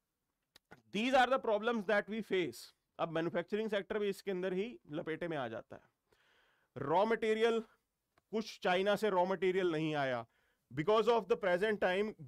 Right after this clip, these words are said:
global supply chain was also impacted। ओके, अब आपका ग्लोबल सप्लाई चेन इम्पैक्ट हो रहा है, चाइना के अंदर अभी लॉकडाउन चल रहा था,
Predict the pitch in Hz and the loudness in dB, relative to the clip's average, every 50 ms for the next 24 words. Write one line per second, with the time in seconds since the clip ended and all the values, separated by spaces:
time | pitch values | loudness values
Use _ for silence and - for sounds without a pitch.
0 | 120 175 190 208 208 202 220 233 233 - 226 208 - 196 185 190 196 196 - 214 | -6 0 2 2 2 4 4 2 2 2 -2 -2 0 0 0 2 2 2 2 0
1 | 202 202 196 190 190 190 175 175 175 170 - 196 180 170 156 143 - 120 113 - | 0 0 0 -2 -2 -2 -2 -2 -2 -4 -4 -4 -4 -4 -4 -4 -4 -6 -6 -6
2 | _ 135 123 117 120 120 _ _ _ _ 139 147 - - 143 131 117 120 _ 147 | _ -10 -10 -10 -12 -16 _ _ _ _ -12 -10 -6 -6 -8 -8 -8 -14 _ -2
3 | 147 156 156 - 196 185 160 160 165 165 170 190 196 190 190 160 165 170 165 170 | 0 0 0 0 -4 -4 -2 -2 -2 -2 0 0 -2 -2 -2 -4 -2 -2 -2 -2
4 | 165 180 170 165 165 160 156 160 165 156 - 220 175 190 196 180 175 - 160 151 | -2 -4 -4 -4 -6 -6 -4 -6 -6 -6 -4 -6 -4 -2 -2 -4 -2 -2 -4 -4
5 | 151 160 165 143 160 160 160 160 160 156 160 156 143 139 123 - _ 143 143 147 | -2 -4 -6 -6 -6 -6 -4 -4 -4 -4 -4 -2 -4 -4 -4 -4 _ -6 -4 -4
6 | 147 139 151 139 135 123 131 127 120 - 175 120 | -4 -4 -6 -6 -6 -6 -6 -8 -8 -10 -14 -18